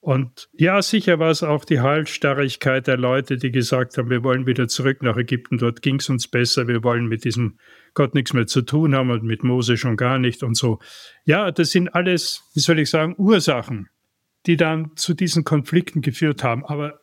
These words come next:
nochmal, das ist ein Teil der Geschichte, das sind die Geschichtsbücher. Aber liest die Psalmen, da gibt's auch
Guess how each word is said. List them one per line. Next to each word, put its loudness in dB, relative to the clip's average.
nochmal, 2
das -2
ist -2
ein -2
Teil -2
der -2
Geschichte, -6
das -4
sind 0
die -6
Geschichtsbücher. -4
Aber 0
liest -2
die 2
Psalmen, 0
da 2
gibt's -2
auch 0